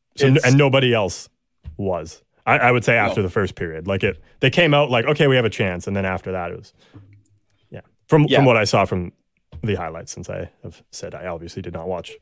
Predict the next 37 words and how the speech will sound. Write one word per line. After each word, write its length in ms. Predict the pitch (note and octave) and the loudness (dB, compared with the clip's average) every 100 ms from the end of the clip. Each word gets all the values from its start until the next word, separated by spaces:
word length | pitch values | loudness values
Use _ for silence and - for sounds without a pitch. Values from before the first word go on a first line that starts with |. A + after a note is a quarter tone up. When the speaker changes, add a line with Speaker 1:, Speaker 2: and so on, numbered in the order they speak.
| - | -12
Speaker 1:
the 80 | - | -10
game. 120 | E2+ D#2+ | -6 -2
Speaker 2:
Yeah. 120 | E2+ | -2
Speaker 1:
I 40 | |
did 100 | F2 | -4
not 160 | F2+ F2 | -10 -10
bother 240 | E2+ F2+ | -12 -12
there. 240 | F2 F#2+ - | -16 -18 -20
But 140 | - - | -20 -16
Speaker 2:
So, 240 | - C#3+ C3+ | 0 2 2
again, 260 | C#3+ D3 | 2 2
we 100 | B2+ | 2
were 100 | B2 | 0
talking, 300 | A#2+ A#2+ A#2+ | 0 0 0
like, 140 | C3+ C3 | -2 -2
a 100 | B2 | -6
few 280 | - B2+ A#2 | -4 -2 0
episodes 360 | A2+ B2 A2 | -2 -6 -8
ago 340 | A#2 G#2+ G#2 G2+ _ - - _ _ _ _ _ _ _ _ | -4 -2 -2 -4 _ -16 -16 _ _ _ _ _ _ _ _
of 100 | D3+ | 0
how, 160 | C3 B2+ | 2 2
like, 160 | B2 | 0
in 120 | C#3 | 0
the 100 | B2 | -2
post-game 500 | A#2 C3 B2+ C3 A#2 | 0 -2 -2 -2 -4
interviews, 500 | A2 A2+ G2+ E2+ D2 | -4 -6 -8 -10 -10
right, 340 | - F#2+ F#2+ C#3 | -8 -8 -10 -12
these 520 | A2+ G#2+ G#2 G#2 - | -8 -8 -8 -10 -4
guys 420 | G#2+ G2 G2+ G2+ | 0 0 -2 -4
are 120 | G#2 | -6
just, 220 | G2+ G2+ G2+ | -6 -8 -6
like, 220 | F#2 - _ _ _ _ _ _ _ _ _ _ _ _ _ _ _ | -6 -8 _ _ _ _ _ _ _ _ _ _ _ _ _ _ _
they're 160 | C#3 C3 | 2 4
looking, 340 | C3+ C3+ D3 | 2 0 -2
like, 320 | B2 G2+ - _ _ _ | -2 -2 -10 _ _ _
disappointed, 680 | C3+ - A#2 A2+ G#2 G2+ G2 | -4 -4 -6 -6 -4 -4 -4
upset 840 | G#2 - - - G#2 F2+ - - | -6 -6 -6 -2 -2 -2 -6 -14